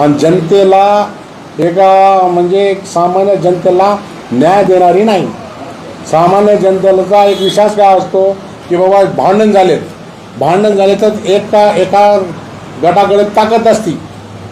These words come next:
दुसऱ्या गटाकडे नसती किंवा असणारी असती, पण त्याचा एक राग कमी करण्याचा एक काय असतो, पोलीसमध्ये केस करावा. केस करून त्याला वाटतं की मी काहीतरी माझ्या झालेल्या अन्यायाचं मी काहीतरी तिथं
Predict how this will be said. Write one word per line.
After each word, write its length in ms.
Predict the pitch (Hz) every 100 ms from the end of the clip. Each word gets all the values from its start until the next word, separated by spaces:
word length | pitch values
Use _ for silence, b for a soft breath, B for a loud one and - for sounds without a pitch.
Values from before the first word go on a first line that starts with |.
| 151
दुसऱ्या 260 | 156 202
गटाकडे 400 | 202 202 202 208
नसती 420 | 214 240 - 226 170
किंवा 400 | 160 196 214 214 - 220
असणारी 340 | 214 269 269
असती, 260 | 247 - 453 427 427 427 427 427 427
पण 100 | 202
त्याचा 440 | 165 214 220 233
एक 120 | 226
राग 280 | 165 180 240 247
कमी 200 | 240 240
करण्याचा 500 | 226 226 220 220 220
एक 120 | 214 214
काय 220 | 214 208
असतो, 260 | 208 214 240 247 - - - 226
पोलीसमध्ये 560 | 240 240 214 220 226
केस 300 | 233 262 247
करावा. 280 | 247 185 135 - - - - - - - - - -
केस 300 | 214 247 226
करून 260 | 220 233 220
त्याला 200 | 226 226
वाटतं 360 | 214 214 226
की 100 | 220
मी 120 | 226
काहीतरी 460 | 220 214 214 220 226
माझ्या 380 | 214 208 220 214
झालेल्या 420 | 190 208 208 214 - 165 -
अन्यायाचं 540 | 175 214 220 220 220 220
मी 120 | 214
काहीतरी 420 | 214 202 202 214
तिथं 420 | 208 202 208 240